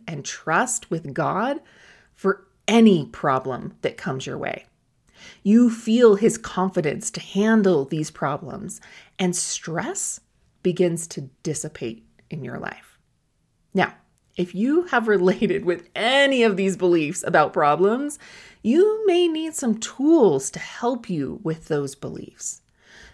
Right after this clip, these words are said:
Those types of beliefs don't just go away by recognizing them.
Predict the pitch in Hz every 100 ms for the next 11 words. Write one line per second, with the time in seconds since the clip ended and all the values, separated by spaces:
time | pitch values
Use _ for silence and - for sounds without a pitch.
0 | - 175 214 226 285 294 - - 214 208
1 | 214 175 165 160 202 - 170 180 208 226
2 | 170 165 180 - - 151 156 151 135 135
3 | 190 220 170 151 147 143 147 - 180 139
4 | - - - 50